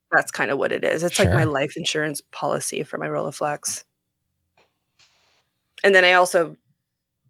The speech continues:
Speaker 1: took two screenshots of what I was watching because I felt like it was important.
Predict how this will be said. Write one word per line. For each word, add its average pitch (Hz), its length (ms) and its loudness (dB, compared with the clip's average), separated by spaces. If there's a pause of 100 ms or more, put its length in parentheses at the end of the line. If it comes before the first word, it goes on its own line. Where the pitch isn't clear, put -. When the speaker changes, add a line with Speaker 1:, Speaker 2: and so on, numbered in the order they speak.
(760)
Speaker 1:
took - 220 -2
two 180 120 0
screenshots 156 880 0
of 156 160 0
what 160 120 2
I 143 60 2
was 147 160 -2
watching 147 540 -6 (760)
because 147 320 -4
I 147 100 -2
felt 131 220 -2
like 147 160 -2
it 147 60 -4
was 147 140 -6
important. 151 560 -6